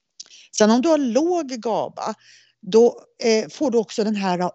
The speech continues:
oron. Det känns som att du ständigt är i fritt fall. Eh, allting blir väldigt, väldigt rörigt. Du får dålig impulskontroll till exempel. För gaban orkar inte lugna impulskontrollen. Eh,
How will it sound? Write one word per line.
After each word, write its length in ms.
oron. 840
Det 120
känns 400
som 220
att 240
du 260
ständigt 600
är 300
i 140
fritt 460
fall. 500
Eh, 260
allting 480
blir 220
väldigt, 480
väldigt 640
rörigt. 460
Du 80
får 120
dålig 380
impulskontroll 1000
till 160
exempel. 600
För 60
gaban 560
orkar 580
inte 600
lugna 520
impulskontrollen. 1000
Eh, 340